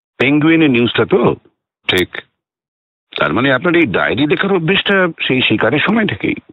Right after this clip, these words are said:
Speaker 2: তারও আগে। এ প্রায় পঞ্চাশ বছরের অভ্যাস। চল্লিশ বছর আগে প্রাণী হত্যা ছাড়লেও এ লেখায় আমার শিকারী জীবনের নানান রোমহর্ষক অভিজ্ঞতার বর্ণনা আছে।
Speaker 1: Psychiatrist cum hunter,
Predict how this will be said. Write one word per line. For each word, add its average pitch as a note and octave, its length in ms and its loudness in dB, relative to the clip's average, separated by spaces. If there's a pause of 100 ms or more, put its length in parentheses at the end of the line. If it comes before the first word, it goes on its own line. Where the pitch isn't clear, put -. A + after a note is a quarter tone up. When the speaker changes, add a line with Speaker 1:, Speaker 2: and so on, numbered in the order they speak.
(580)
Speaker 2:
তারও E3+ 360 2
আগে। C#2+ 320 -2 (640)
এ G#2 200 2 (540)
প্রায় C3+ 220 0
পঞ্চাশ A#2+ 380 -2
বছরের G#2+ 380 0
অভ্যাস। D2+ 360 0 (880)
চল্লিশ G#2+ 340 2
বছর A#2+ 300 0
আগে B2+ 200 0
প্রাণী A2 260 -2
হত্যা A#2+ 220 -4
ছাড়লেও A2 440 0 (1080)
এ - 100 4
লেখায় D3+ 400 2
আমার E3 120 2
শিকারী A#2 420 -2
জীবনের C3 340 0
নানান G2 420 0 (340)
রোমহর্ষক F#2 720 0
অভিজ্ঞতার E2+ 460 0
বর্ণনা C#2+ 440 0
আছে। - 180 -4 (800)
Speaker 1:
Psychiatrist B2+ 1000 0
cum F#2+ 160 0
hunter, G2+ 480 -2